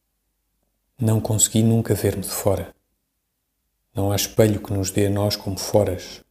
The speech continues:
porque não há espelho que nos tire de nós mesmos. Era precisa outra alma, outra colocação do olhar e do pensar.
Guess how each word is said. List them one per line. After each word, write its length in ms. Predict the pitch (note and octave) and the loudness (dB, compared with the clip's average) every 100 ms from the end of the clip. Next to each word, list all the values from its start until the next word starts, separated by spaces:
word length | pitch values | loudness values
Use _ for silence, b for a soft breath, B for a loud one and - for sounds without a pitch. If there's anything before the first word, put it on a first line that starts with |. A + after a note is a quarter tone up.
| _ | _
porque 260 | - G2 | -6 -4
não 140 | A2 G#2 | -2 0
há 80 | A2 | 0
espelho 420 | - - A2+ A2 | -2 2 2 2
que 80 | G#2+ | -4
nos 200 | G2 - | -6 -4
tire 260 | - G#2+ | -2 -2
de 100 | - | -2
nós 220 | G2 F2+ | -4 -4
mesmos. 480 | - F#2 F2+ - - _ _ _ _ _ _ _ _ _ _ _ _ - | -2 -4 -6 -12 -20 _ _ _ _ _ _ _ _ _ _ _ _ -6
Era 160 | - F#2+ | -2 -2
precisa 480 | - - - G#2 G2 | 0 0 2 0 0
outra 300 | G#2 - G#2 | 0 0 0
alma, 420 | G2+ G2+ F#2 - _ | 0 0 -6 -12 _
outra 400 | - G#2 - G2+ | -4 -4 -2 -6
colocação 760 | - - G2+ - G2 - A2+ A2 | -6 -8 -4 0 0 2 2 0
do 120 | G2+ | 0
olhar 400 | F#2+ F#2 G2 G2 | 2 2 2 0
e 80 | F#2 | -4
do 120 | - | -6
pensar. 560 | - F#2 - - E2+ | -6 -4 -4 -4 -6